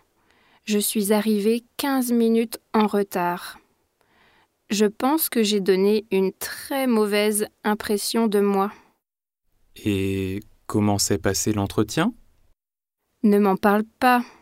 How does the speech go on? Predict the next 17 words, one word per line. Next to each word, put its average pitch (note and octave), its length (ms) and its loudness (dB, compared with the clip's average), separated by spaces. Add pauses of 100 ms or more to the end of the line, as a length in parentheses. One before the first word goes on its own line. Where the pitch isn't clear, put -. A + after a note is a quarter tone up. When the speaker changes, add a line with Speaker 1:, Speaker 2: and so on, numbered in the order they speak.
(680)
Speaker 1:
C'était A#3 540 -2 (100)
trop - 580 0
embarrassant. B3 840 0 (1080)
Je G#3 160 2
me G#3 200 4
suis A3 300 -2
présentée B3 840 0 (240)
en F#3+ 140 2
vêtements B3+ 640 -2
de A3 140 2
sport G#3 680 -4 (460)
parce - 280 0
que C4 120 -4
c'était B3 440 -2
pour A3 240 -6
un G3+ 140 2
poste - 640 -4